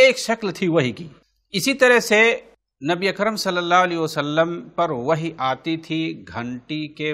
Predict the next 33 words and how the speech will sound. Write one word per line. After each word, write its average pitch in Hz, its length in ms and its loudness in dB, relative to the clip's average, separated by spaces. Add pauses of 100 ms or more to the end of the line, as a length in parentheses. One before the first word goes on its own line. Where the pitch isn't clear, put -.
बजाने 113 560 -4
की 120 160 -14
तरह 104 260 -8
से, 98 200 -18
टन 131 300 -6
टन 131 240 -10
जिस 117 180 -14
तरह 123 160 -8
से 120 180 -10
घंटी 143 360 -8
बजती 156 340 -4
है, 107 220 -6 (1000)
उस 262 200 -4
तरह 214 280 6
से 202 220 2 (140)
आप 180 340 4
पर 180 120 4 (120)
वही 160 260 0
का 165 220 -2
नुज़ूल 139 440 -6
होता 104 320 -6
था। 101 240 -8 (380)
और 180 120 0
कहते 185 300 2
हैं 247 140 -4
कि 240 120 -10
ये 233 120 -2 (120)
बहुत 180 440 -2
ही 190 180 -8
सख्त - 480 -10
हालत 123 400 0
होती 98 260 -12
थी, 87 240 -20